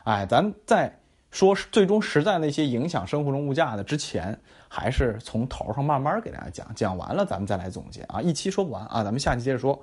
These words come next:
那凯恩斯呢，就简单再重复一下啊，这哥们儿是挺厉害的啊，就是八三年，就一八八三年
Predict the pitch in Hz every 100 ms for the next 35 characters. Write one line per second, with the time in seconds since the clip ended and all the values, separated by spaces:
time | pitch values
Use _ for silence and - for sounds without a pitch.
0 | - - - - 190 - 143 185 254 262
1 | 180 156 139 131 98 147 185 - 110 175
2 | 196 120 113 107 - - - 175 180 147
3 | 139 131 117 101 135 113 98 101 117 113
4 | 107 160 175 190 208 147 104 127 247 269
5 | 202 147 139 120 135 120 92 58